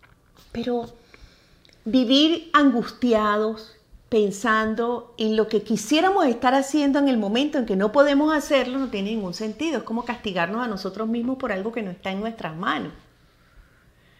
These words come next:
Deberíamos conscientemente hacer lo posible por suavizar nuestra experiencia de vida y decir, Ok, en este momento no es posible, me voy a tranquilizar, pero voy a estar atento. Cuando se presente la oportunidad,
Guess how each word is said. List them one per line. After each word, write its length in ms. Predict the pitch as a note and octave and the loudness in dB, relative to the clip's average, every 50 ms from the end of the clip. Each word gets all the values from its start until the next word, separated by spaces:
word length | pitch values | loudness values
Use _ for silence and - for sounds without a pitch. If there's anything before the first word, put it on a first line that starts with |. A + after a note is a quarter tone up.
| _ _ _ - - _ | _ _ _ -20 -10 _
Deberíamos 640 | - F3 F3 E3+ E3+ F3 A3 C#4 D4+ - - - - _ _ | -2 0 0 0 0 0 -2 -2 -4 -4 -8 -18 -20 _ _
conscientemente 1040 | - - A3 G#3 G3 G3+ - B3 A3 A3 A3 A3 C#4+ C#4+ D4+ D4+ D4 C#4 B3+ A#3+ C4 | 2 2 2 4 2 0 0 0 0 0 0 0 0 2 2 2 2 2 0 0 -2
hacer 240 | B3+ A#3 - - F3 | -4 -4 -4 -4 -4
lo 100 | F#3 F#3+ | -4 -4
posible 380 | G3 A#3+ A3+ - A3+ A3+ B3 B3+ | -6 -6 -6 -4 -4 -2 -2 0
por 180 | B3+ B3+ A3 | 0 0 -2
suavizar 840 | A3+ - - A3+ G#3+ G3+ F#3+ F3+ F#3 F3 - - - B3+ D4 D#4+ E4 | -2 -4 -2 0 0 2 2 0 -2 -4 -6 -4 0 0 2 2 2
nuestra 280 | D#4 C4 A3 - F#3+ | 0 -4 -4 -6 -8
experiencia 500 | F#3 - - F#3 F3 E3 E3+ E3+ - A#3 | -8 -8 -8 -8 -6 -6 -8 -8 -8 -6
de 60 | A#3 | -6
vida 180 | A3 A3 A3+ B3 | -4 -4 -4 -4
y 40 | B3+ | -4
decir, 340 | B3 A3+ A3+ - G#3+ G3+ - | -4 -6 -6 -6 -8 -6 -4
Ok, 200 | - B3 B3+ B3+ | -4 -4 -4 -4
en 240 | B3 G#3+ G3 G#3 - - _ - | -8 -8 -8 -8 -12 -18 _ -16
este 220 | F#3 F3 - - | -16 -14 -12 -10
momento 500 | A#3 B3 B3+ B3 B3 B3 B3 B3 B3+ C4+ | -8 -8 -6 -6 -4 -6 -6 -6 -4 -2
no 160 | B3 B3 C4+ C#4+ | 0 2 2 2
es 100 | C#4 C#4 | 0 -2
posible, 640 | - D#4 D#4 C#4+ - C#4+ B3+ G#3+ F3+ E3+ E3 E3+ - _ _ _ - - - - - - | -6 -8 -8 -8 -8 -8 -8 -8 -8 -10 -10 -14 -18 _ _ _ -20 -20 -20 -20 -16 -10
me 80 | - E3+ | -8 -6
voy 140 | D#3+ D3 | -6 -6
a 60 | D3 D3 | -8 -8
tranquilizar, 720 | F#3+ G3+ G#3 - G#3+ F#3 E3+ D#3+ - - D#3 C3 - - _ _ _ _ _ _ _ _ _ - - _ _ _ | -10 -10 -10 -8 -8 -10 -10 -10 -14 -14 -14 -14 -16 -18 _ _ _ _ _ _ _ _ _ -20 -20 _ _ _
pero 160 | - D#3+ D#3+ | -8 -6 -6
voy 140 | D3+ D3+ C#3 | -6 -6 -6
a 40 | D#3 | -8
estar 240 | - - - E3+ F#3 | -8 -6 -6 -4 -4
atento. 500 | G3 F#3+ C#4+ D#4+ D#4 C4+ C4+ - C#3+ - | -4 -4 -4 -2 -2 -4 -6 -8 -10 -10
Cuando 260 | D#3 D#3 D3+ D3 D3 - | -10 -10 -10 -10 -12 -12
se 100 | - D3 | -12 -12
presente 720 | - - C#3+ C3+ - - - - C4 D#4 F4 F#4 F4+ G4+ | -12 -12 -14 -14 -14 -8 -4 -2 -2 0 -2 -2 -2 0
la 160 | F#4+ F4+ E4 C#4+ | 2 2 2 2
oportunidad, 800 | A#3+ - - G3+ G3 F#3+ G3 G3+ G3 G3 G#3+ B3 D#4 G4+ G#4+ | 2 0 -2 -4 -4 -6 -6 -8 -6 -4 -4 -4 -4 -6 -8